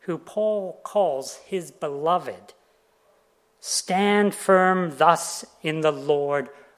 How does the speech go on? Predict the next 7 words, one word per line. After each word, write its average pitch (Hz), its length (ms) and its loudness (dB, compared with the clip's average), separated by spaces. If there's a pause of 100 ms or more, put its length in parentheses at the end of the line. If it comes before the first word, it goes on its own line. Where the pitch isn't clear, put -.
(100)
my 139 520 0 (320)
beloved." 120 680 -2 (3250)
And 196 160 -4
so 208 100 2
it's 175 120 -2
my 190 180 0
prayer 143 640 -4